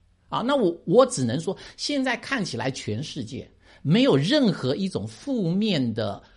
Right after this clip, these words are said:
消息或者是讯息，它会重跌，跌到说你的起涨点或者跌死，没有嘛。然后你在高档上去了，你少赚，你觉得够了，你，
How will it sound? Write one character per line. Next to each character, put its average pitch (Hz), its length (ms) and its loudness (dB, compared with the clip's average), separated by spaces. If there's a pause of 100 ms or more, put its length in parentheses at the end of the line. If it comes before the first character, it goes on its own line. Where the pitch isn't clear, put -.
(260)
消 214 480 4
息 117 340 -4
或 202 240 0
者 - 120 -4
是 180 180 -4
讯 175 280 -2
息， 110 200 -8
它 175 180 -10
会 175 300 0
重 151 420 0
跌， 120 180 -4
跌 135 320 0
到 180 220 2
说 185 160 0
你 135 100 -2
的 117 120 -6
起 - 280 -10
涨 127 280 -4
点 107 160 -4
或 151 100 -6
者 131 100 -4
跌 110 360 -8
死， 156 240 -12 (120)
没 135 300 -2
有 196 160 0
嘛。 190 220 -6 (280)
然 214 80 0
后 247 140 2
你 240 180 2
在 254 160 0
高 262 220 2
档 185 180 2
上 214 220 0
去 220 140 -4
了， 208 80 2
你 240 40 0
少 113 300 0
赚， 196 240 -4 (200)
你 170 140 2
觉 196 200 2
得 262 140 4
够 247 220 2
了， 175 120 4
你， 143 100 0